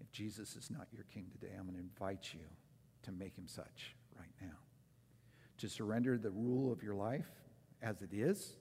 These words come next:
however that was working out for you, and invite him to be the king of you, the boss of your heart. To turn from what sin is at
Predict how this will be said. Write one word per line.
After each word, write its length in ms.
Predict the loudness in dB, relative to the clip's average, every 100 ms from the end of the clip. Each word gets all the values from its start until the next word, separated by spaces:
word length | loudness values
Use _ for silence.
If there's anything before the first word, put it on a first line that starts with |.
| -18 -20 -20 -20 -20 -20 -20 -20 -20 -20 -20 -2
however 240 | 0 4
that 280 | 4 4 2
was 140 | -2
working 300 | 0 2 0
out 260 | 0 -2 -4
for 80 | -2
you, 300 | 0 -2 -4 -10 -20 -20 -20 -20 -20 -20 -20 -20 -6
and 100 | -2
invite 400 | -2 4 4 4
him 200 | 0 -2
to 100 | -4
be 320 | -6 -8 -8 -12 -18 -20 -20 -20 -20 -20 -8
the 80 | -6
king 320 | 0 0 0
of 100 | -2
you, 180 | -6 -6 -10 -16 -12 -4
the 60 |
boss 300 | 2 4 4
of 100 | -2
your 140 | -4 -4
heart. 280 | -6 -6 -10 -18 -20 -20 -20 -4
To 80 | -4
turn 340 | 6 8 8
from 400 | 6 2 2 0 -4 -12 -20 -20 -12
what 260 | -4 -2 -2
sin 480 | 0 4 4 2 0 -6
is 300 | -2 -2 -2 -4
at 280 | 2 4 2